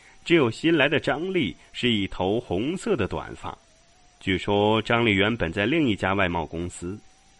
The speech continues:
由于业绩突出，曹磊特地以高薪挖来。原来张丽并非什么特殊人才，只是曹磊新的地下情人，调到身边就是为了方便偷情而已。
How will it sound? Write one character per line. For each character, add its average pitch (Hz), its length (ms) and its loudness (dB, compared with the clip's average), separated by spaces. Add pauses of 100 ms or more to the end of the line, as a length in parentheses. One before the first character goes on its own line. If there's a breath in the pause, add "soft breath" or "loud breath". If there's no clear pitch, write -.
由 107 160 2
于 117 80 4
业 120 200 2
绩 90 160 -4
突 98 240 -4
出， 113 300 -2 (220 loud breath)
曹 147 200 0
磊 117 160 4
特 - 200 0
地 113 240 -2
以 80 60 -4
高 147 240 -2
薪 110 240 0
挖 104 220 0
来。 71 200 -10 (680)
原 82 200 -2
来 53 180 -10 (240 soft breath)
张 135 220 2
丽 135 100 2
并 120 240 0
非 131 200 2
什 117 140 -2
么 131 100 0
特 131 280 0
殊 139 200 -4
人 117 240 -2
才， - 280 -16 (300 soft breath)
只 139 140 -6
是 156 180 -4
曹 135 260 0
磊 98 240 2
新 147 380 -2
的 98 80 -6
地 131 180 -4
下 104 200 -2
情 104 320 -8
人， 185 140 -8 (640)
调 101 180 0
到 80 120 -6
身 104 240 -4
边 113 260 2 (260 loud breath)
就 98 260 2
是 101 140 -4
为 101 120 2
了 80 100 0
方 120 240 -2
便 127 180 0
偷 185 280 -2
情 139 260 -4
而 76 200 -4
已。 50 100 -12